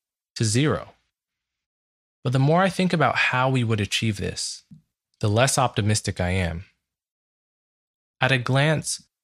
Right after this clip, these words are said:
copying the policies of nations with very few police shootings seems like a promising path. But on closer inspection, one realizes how uniquely challenging the American situation is. First,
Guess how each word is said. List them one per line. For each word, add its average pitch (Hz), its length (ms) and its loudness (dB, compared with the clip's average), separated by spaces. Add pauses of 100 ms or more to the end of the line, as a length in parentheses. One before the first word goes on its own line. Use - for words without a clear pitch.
copying 156 480 2
the 131 100 0
policies 123 640 0
of 104 140 -2
nations 110 480 0
with 98 140 -4
very 107 320 0
few 123 340 -2
police 113 360 -2
shootings 90 520 -2
seems 135 360 0
like 113 160 -2
a 101 60 -4
promising 98 520 -2
path. - 500 -6 (1000)
But 127 140 -2
on 120 160 0
closer 156 420 0
inspection, 98 800 -2 (520)
one 127 220 2
realizes 143 540 2
how 123 160 0
uniquely 120 640 0
challenging 107 720 -2
the 95 140 0
American 101 420 0
situation 95 600 -4
is. - 400 -8 (1040)
First, - 540 -2